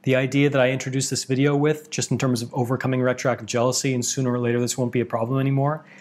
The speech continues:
that idea certainly still applies. But if you started putting in the work toward overcoming retroactive jealousy, you're really committed,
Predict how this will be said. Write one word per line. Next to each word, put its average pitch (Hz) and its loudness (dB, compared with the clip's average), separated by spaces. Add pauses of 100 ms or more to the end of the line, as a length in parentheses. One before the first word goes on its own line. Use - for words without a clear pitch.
(200)
that 123 4
idea 143 4
certainly 139 0
still 147 2
applies. 147 0 (320)
But 143 4
if 143 0
you 160 0
started 185 2
putting 175 4
in 156 2
the 135 2
work 131 2
toward 123 2
overcoming 131 0
retroactive 127 0
jealousy, 123 0
you're 131 -2
really 131 2
committed, 135 2